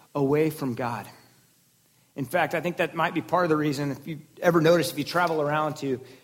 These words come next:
uh, big cities of the world, so often the two most ornate buildings in any city are what? They're the religious buildings and the political buildings, right? It's the courthouse and the temple, or the courthouse and the church. And because this is a, a very lucrative connection for these two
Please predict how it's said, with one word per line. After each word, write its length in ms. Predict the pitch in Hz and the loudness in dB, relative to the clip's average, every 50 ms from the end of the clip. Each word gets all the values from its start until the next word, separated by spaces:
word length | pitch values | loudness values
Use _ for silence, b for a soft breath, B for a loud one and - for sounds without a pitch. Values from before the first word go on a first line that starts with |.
| B B B B - | B B B B -4
uh, 120 | 127 127 | -4 -4
big 280 | 120 - 147 156 143 - | -2 0 -2 -2 -2 -2
cities 460 | - - 156 156 151 156 143 123 139 | -4 -2 0 2 2 2 2 2 0
of 80 | 131 127 | 0 0
the 60 | 127 | 2
world, 300 | 127 135 135 135 123 131 | 2 4 2 2 0 0
so 180 | - 156 156 | 0 0 0
often 500 | 135 123 156 160 151 - - 127 120 117 117 - | 2 2 0 0 -2 -2 -6 -8 -8 -8 -10 -10
the 80 | - 117 | -14 -14
two 220 | - - - 165 | -10 -4 -2 0
most 340 | 156 156 151 143 - - - | 0 0 0 -2 -4 -6 -4
ornate 380 | 147 139 143 147 147 147 113 117 | 0 0 2 2 0 -2 -2 0
buildings 420 | 135 143 147 135 135 127 117 110 | 2 2 2 2 0 -4 -4 -6
in 140 | 123 120 120 | -8 -8 -8
any 240 | - 147 143 143 135 | -6 -4 -2 -2 -2
city 420 | - - - 147 135 135 127 127 | -4 -2 -4 -2 -2 -2 -4 -4
are 320 | - - 127 127 123 117 113 | -6 -2 0 0 0 0 0
what? 360 | 123 127 120 110 - - - | 0 -2 -2 -2 -6 -6 -4
They're 240 | 120 120 117 110 B B B B B B B B B | -4 -2 -2 -4 B B B B B B B B B
the 80 | 131 120 | -2 0
religious 480 | 117 117 117 131 135 131 135 123 - | 2 4 4 2 2 2 0 -4 -4
buildings 580 | - - 123 117 113 120 117 113 113 107 - - - | -2 0 0 0 0 -2 -4 -6 -6 -8 -12 -14 -12
and 220 | - 117 110 110 107 | -10 -8 -8 -8 -8
the 60 | 110 | -10
political 440 | - - - 127 123 120 - 101 95 | -12 -6 -2 -2 -2 -2 -2 -8 -14
buildings, 460 | 87 98 92 87 85 85 87 - - | -12 -12 -14 -14 -16 -20 -20 -20 -16
right? 260 | 101 101 101 110 - - | -14 -12 -12 -12 -14 -14
It's 160 | 107 - - - | -10 -10 -10 -10
the 100 | - - | -10 -14
courthouse 680 | - - - 139 127 - - 117 117 113 104 - - | -8 0 2 2 2 2 -2 -4 -4 -4 -6 -8 -10
and 160 | - 120 113 | -10 -10 -10
the 60 | 110 104 | -10 -10
temple, 360 | - - 123 117 117 110 98 | -8 -8 -8 -6 -6 -8 -12
or 180 | 95 95 92 | -12 -12 -14
the 80 | 95 101 | -16 -16
courthouse 440 | - - 117 104 110 107 101 - - | -10 -10 -10 -8 -8 -10 -10 -10 -14
and 100 | 110 104 | -16 -16
the 60 | 98 | -14
church. 440 | - - - 113 104 - - - - B B B B B B B B B | -16 -14 -12 -12 -12 -12 -16 -20 -20 B B B B B B B B B
And 100 | 156 170 | 4 4
because 260 | 185 180 - 220 185 | 4 8 6 6 6
this 200 | 151 220 - - | 6 4 2 2
is 140 | 202 180 170 | 0 2 4
a, 180 | 202 185 151 B B B B B | 4 2 2 B B B B B
a 80 | 156 | 0
very 260 | 139 190 196 185 180 | 0 2 0 2 0
lucrative 600 | 156 147 170 208 208 - 202 208 190 190 180 190 | 2 2 2 2 2 0 0 4 4 4 2 2
connection 460 | - - 175 185 190 196 190 - 170 147 | -4 -4 -2 -2 -2 -4 -6 -8 -10 -8
for 160 | - 160 156 | -8 -6 -4
these 180 | 151 147 139 | -4 -4 -4
two 380 | - - - 170 165 151 135 | -6 -6 -4 0 0 0 0